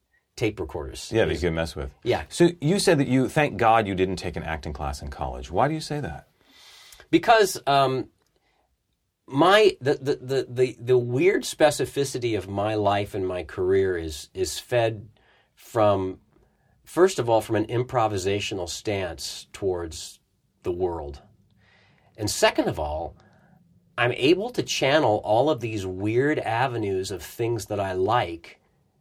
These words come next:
Speaker 1: and have studied into what I do now. It
Speaker 2: Mm-hmm.
Speaker 1: makes me as an, as an acting commodity more authentic and unique.
Speaker 2: Mm-hmm.
Speaker 1: Because I, I never came at the world as an actor.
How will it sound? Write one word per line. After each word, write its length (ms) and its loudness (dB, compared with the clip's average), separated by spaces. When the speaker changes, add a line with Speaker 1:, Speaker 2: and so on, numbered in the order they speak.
Speaker 1:
and 160 -4
have 80 -4
studied 640 0
into 240 -2
what 220 -2
I 160 4
do 240 -2
now. 540 -6
It 140 -4
Speaker 2:
Mm-hmm. 120 -2
Speaker 1:
makes 520 0
me 480 -2
as 240 0
an, 220 0
as 180 -2
an 220 -4
acting 540 -4
commodity 960 -4
more 500 2
authentic 800 -4
and 220 -2
unique. 640 2
Speaker 2:
Mm-hmm. 320 -8
Speaker 1:
Because 540 0
I, 260 2
I 120 -2
never 400 2
came 260 2
at 80 -4
the 80 0
world 300 2
as 80 -2
an 200 -4
actor. 520 -6